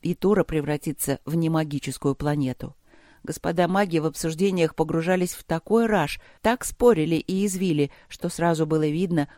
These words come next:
насколько глубока их давняя дружба соперничества. При этом Алмаз Григорьевич бдительности не терял и снабдил Черныша таким количеством следилок, что во втором магическом спектре тот сиял,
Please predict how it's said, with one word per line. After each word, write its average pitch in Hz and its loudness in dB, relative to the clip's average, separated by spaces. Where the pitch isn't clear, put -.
насколько 175 -2
глубока 170 -2
их 139 -4
давняя 147 2
дружба 143 -2
соперничества. - -8
При 151 -2
этом 160 0
Алмаз 170 0
Григорьевич 160 0
бдительности 196 -4
не 196 -2
терял 185 0
и 156 -4
снабдил 156 -2
Черныша 143 -2
таким 185 0
количеством 160 -4
следилок, 160 -2
что - 0
во 170 4
втором 180 2
магическом 147 -2
спектре 143 -2
тот 185 4
сиял, 156 0